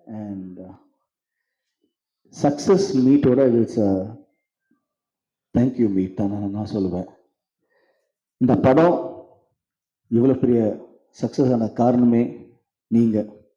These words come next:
படம் எடுக்கும்போது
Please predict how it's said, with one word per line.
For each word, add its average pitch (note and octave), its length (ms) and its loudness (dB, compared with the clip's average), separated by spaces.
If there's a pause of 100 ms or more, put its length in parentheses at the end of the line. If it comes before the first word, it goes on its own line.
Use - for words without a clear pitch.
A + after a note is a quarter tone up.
(1500)
படம் D3+ 280 4
எடுக்கும்போது C#3 680 2